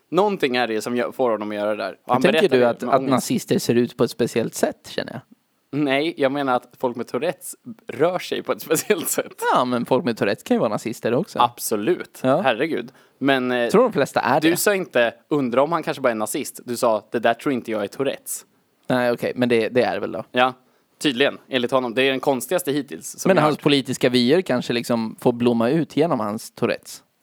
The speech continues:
Speaker 1: Ja, kanske. Det finns också en dokumentär som heter I swear I can't help it,
Speaker 2: Mm.
Speaker 1: som ligger på YouTube, som jag har sett många gånger.
Speaker 2: Mhm,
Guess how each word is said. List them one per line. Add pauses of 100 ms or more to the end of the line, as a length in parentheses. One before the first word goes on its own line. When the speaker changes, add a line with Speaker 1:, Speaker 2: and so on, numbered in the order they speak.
(120)
Speaker 1:
Ja, (160)
kanske. (220)
Det
finns
också
en
dokumentär
som
heter
I
swear
I
can't
help
it,
Speaker 2:
Mm.
Speaker 1:
som
ligger
på
YouTube,
som
jag
har
sett
många
gånger.
Speaker 2:
Mhm,